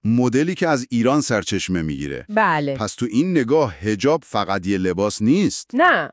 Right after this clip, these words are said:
Speaker 2: اون رو پرچم اصلی یه جنبش ایدئولوژیک علیه تسلط سکولار غربی می‌دونه.
Speaker 1: امروز مسیر طولانی رو اومدیم، از مکانیسم‌های روانی و تحریکات بصری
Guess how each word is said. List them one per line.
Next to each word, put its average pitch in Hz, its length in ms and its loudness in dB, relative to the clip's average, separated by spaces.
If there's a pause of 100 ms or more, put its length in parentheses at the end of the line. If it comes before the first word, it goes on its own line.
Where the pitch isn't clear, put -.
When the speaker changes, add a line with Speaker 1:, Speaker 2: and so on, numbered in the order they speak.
Speaker 2:
اون 302 200 0
رو 330 180 4
پرچم 226 460 -2 (160)
اصلی 190 360 -2
یه 247 300 0
جنبش 185 500 0 (120)
ایدئولوژیک 165 840 -4
علیه 233 400 0
تسلط 190 640 -2
سکولار 180 640 0
غربی 151 460 -2
می‌دونه. 127 560 -6
Speaker 1:
امروز 139 400 0
مسیر 127 680 0
طولانی 104 760 0
رو 107 80 0
اومدیم، 78 540 -2
از 90 220 -2
مکانیسم‌های 101 880 0
روانی 92 680 0
و 92 140 -2
تحریکات 87 600 -4
بصری 87 720 -2